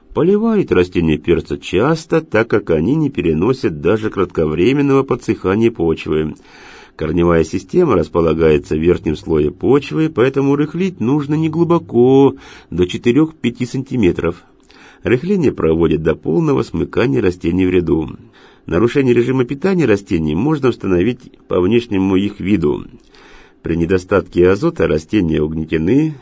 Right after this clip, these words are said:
имеют бледно-зелёную окраску, образуется мало цветков, плодов. При избытке азота растения жируют, образуют мощную вегетативную массу, а плодов образуется мало.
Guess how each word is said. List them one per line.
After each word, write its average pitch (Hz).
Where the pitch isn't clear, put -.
имеют 127
бледно-зелёную 78
окраску, 135
образуется 110
мало 82
цветков, 170
плодов. 104
При 80
избытке 139
азота 101
растения 156
жируют, 101
образуют 85
мощную 85
вегетативную 82
массу, 156
а 101
плодов 185
образуется 110
мало. 78